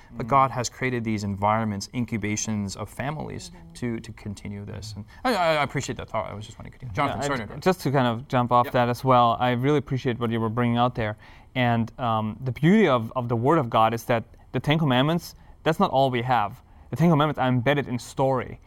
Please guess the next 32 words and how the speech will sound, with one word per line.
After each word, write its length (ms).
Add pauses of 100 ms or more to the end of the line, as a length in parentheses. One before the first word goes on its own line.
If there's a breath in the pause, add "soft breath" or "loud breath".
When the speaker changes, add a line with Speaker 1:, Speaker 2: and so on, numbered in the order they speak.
(200 soft breath)
Speaker 3:
Mm. 140
Speaker 2:
lots 280
of 80
stories. 560 (360 loud breath)
And 100
so 180
to 160
me, 180
growing 420
up, 340
it 80
was, 280
I 140
always 280
struggled 420
with 200
when 160
someone 420
gave 180
me 140
a 80
law 280
or 160
a 40
rule, 440 (280 loud breath)
and 140
you 60
just 180
have 180
to 80
obey 280
it, 80